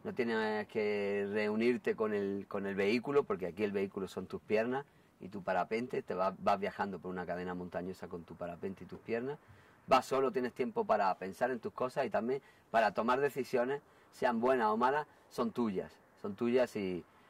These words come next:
y, y no tienes que darle explicaciones a nadie. Eso fue lo, lo primero que vi. Obviamente, siempre he dicho también que el parapente no es un deporte de equipo. Sí, sí que se pueden hacer estrategias de equipo en vuelo libre y en paramotor,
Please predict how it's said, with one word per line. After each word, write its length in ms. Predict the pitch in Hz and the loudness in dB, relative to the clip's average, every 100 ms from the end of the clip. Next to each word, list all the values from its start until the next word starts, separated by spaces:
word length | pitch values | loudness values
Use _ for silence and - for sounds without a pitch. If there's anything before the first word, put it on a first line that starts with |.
| - - | -20 -8
y, 400 | 87 87 82 85 | -4 -2 -2 0
y 40 | |
no 120 | 107 | 0
tienes 220 | 214 214 | 0 -2
que 100 | - | 0
darle 220 | 92 87 85 | -2 -2 -4
explicaciones 580 | - - - - 82 | -10 -10 -10 -10 -10
a 80 | 80 | -10
nadie. 300 | 82 - 82 | -12 -12 -12
Eso 180 | 92 107 | -12 -12
fue 160 | - 104 | -6 -2
lo, 360 | 101 92 85 - | 0 -2 -4 -10
lo 140 | - 90 | -14 -14
primero 400 | 95 92 98 92 | -10 -6 -6 -6
que 100 | 90 | -6
vi. 200 | 90 92 _ _ _ - _ | -6 -8 _ _ _ -20 _
Obviamente, 560 | 113 120 127 127 139 127 _ _ _ _ | 0 2 2 4 4 2 _ _ _ _
siempre 320 | - 120 - | -6 -2 2
he 40 | 120 | 0
dicho 220 | - - | 0 2
también 280 | 220 226 233 | 2 2 -2
que 100 | 214 | 0
el 60 | |
parapente 640 | 202 190 185 220 220 214 - _ _ | 2 0 0 -2 2 2 0 _ _
no 300 | - 101 107 | -8 -4 -2
es 160 | 113 - | -2 -2
un 100 | 101 | -4
deporte 580 | 92 87 95 - 92 85 - | -2 -2 -4 -2 -2 -2 -8
de 240 | 92 95 | -4 -4
equipo. 440 | 90 120 107 - - _ _ _ | -2 -2 -2 -4 -12 _ _ _
Sí, 200 | - 131 | -2 -2
sí 180 | - 165 | -2 -6
que 120 | 160 | -2
se 120 | 151 143 | 0 2
pueden 220 | 135 127 | 2 2
hacer 240 | 113 123 | 0 -2
estrategias 520 | 117 113 101 104 104 | 0 0 0 -2 -4
de 60 | 95 | -4
equipo 420 | 90 123 113 90 - _ - _ - | -4 -4 -4 -6 -8 _ -20 _ -10
en 140 | 95 | -2
vuelo 200 | 95 107 | 2 2
libre 260 | 104 135 135 | 2 4 4
y 100 | 107 | 4
en 80 | 98 | -2
paramotor, 640 | 90 82 85 87 120 92 | -2 -2 -4 0 0 0